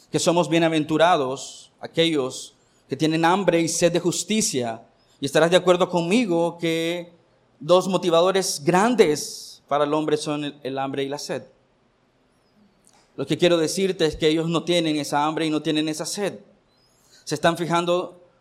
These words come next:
o poniendo demasiada atención en las circunstancias en lugar de poner atención en lo que Dios ha hecho en sus vidas y cómo avanzar a partir de ahí.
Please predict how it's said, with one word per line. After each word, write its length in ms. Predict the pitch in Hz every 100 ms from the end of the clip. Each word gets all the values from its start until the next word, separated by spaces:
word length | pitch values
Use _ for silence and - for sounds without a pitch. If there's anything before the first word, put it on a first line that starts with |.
| -
o 100 | 151
poniendo 320 | 170 180 180
demasiada 500 | 170 160 147 180 170
atención 460 | 175 165 - 233 214
en 60 |
las 80 | 165
circunstancias 840 | 165 151 147 160 143 - 120 120
en 80 | 131
lugar 220 | 131 139
de 80 | 139
poner 260 | 139 135 131
atención 720 | 135 123 - 185 135 120 120 _ _ _ _ _ -
en 120 | 135
lo 120 | 139 131
que 120 | 131
Dios 220 | 143 139
ha 120 | 139
hecho 160 | 139 135
en 40 |
sus 200 | 143 131
vidas 360 | 147 165 127 135
y 60 |
cómo 240 | 120 139 131
avanzar 720 | 127 131 - 185 214 - -
a 140 | 131
partir 340 | 135 123 139 127
de 80 | 123
ahí. 320 | 123 117